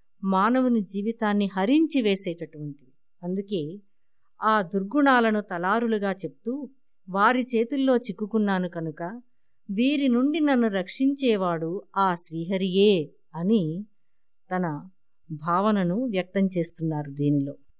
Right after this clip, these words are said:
"కాంతల మోహమనేటి కారడవిలో చిక్కి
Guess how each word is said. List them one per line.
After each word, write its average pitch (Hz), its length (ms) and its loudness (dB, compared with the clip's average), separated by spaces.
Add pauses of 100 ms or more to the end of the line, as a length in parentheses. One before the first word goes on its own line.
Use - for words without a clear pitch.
(200)
"కాంతల 247 680 4
మోహమనేటి 240 1120 2
కారడవిలో 240 800 2
చిక్కి 226 640 -8